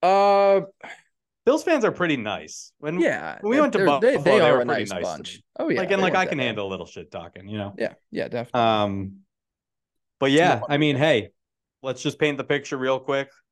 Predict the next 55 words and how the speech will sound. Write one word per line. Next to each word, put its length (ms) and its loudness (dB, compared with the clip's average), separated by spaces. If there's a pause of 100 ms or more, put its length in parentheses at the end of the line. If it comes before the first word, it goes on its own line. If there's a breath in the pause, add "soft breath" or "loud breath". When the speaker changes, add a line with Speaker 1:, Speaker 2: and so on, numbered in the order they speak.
(160)
Speaker 2:
Let's 180 -12
try 180 0
to 60 0
get 220 0
hyped 280 -6
up. 260 0 (400)
At 140 -10
the 120 -8
end 220 -4
of 60 -4
the 80 -2
day, 400 2
it 140 -4
has 120 -10
been 160 -6
a 40 -12
terrible 420 -8
season 320 -14
for 100 -18
the 120 -6
Jets. 380 -2
It's 240 -6
also 360 -2
been 180 -2
a 60 -4
terrible 360 -4
season 320 -12
for 120 -10
the 100 -6
Bills, 520 -2 (600)
but 220 -2
the 80 -2
Jets 340 -4
are 100 -2
still, 420 -4
you 120 -10
know, 360 -8
half 320 -8
a 40 -4
game 240 -2
behind 360 -2
the 60 -10
Bills, 520 -4 (400)
two 160 -10
games 280 -6
behind 300 -6
the 80 -8
Dolphins 540 -4
with 120 -18
the 80 -18
game 280 -10 (100)
coming 200 -4
up 120 -2
next 300 -4
week. 400 -6